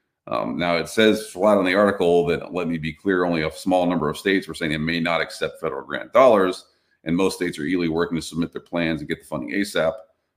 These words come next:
But they also said that they are working with cisa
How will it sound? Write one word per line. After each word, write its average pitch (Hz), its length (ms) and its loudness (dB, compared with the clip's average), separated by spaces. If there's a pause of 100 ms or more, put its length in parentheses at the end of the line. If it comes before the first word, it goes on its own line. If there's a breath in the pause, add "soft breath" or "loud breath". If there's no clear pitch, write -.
But 82 120 -6
they 85 80 2
also 92 240 2
said 87 220 -2
that 80 120 -4
they 87 80 2
are 82 160 4
working 82 420 0
with 85 180 2
cisa 87 600 0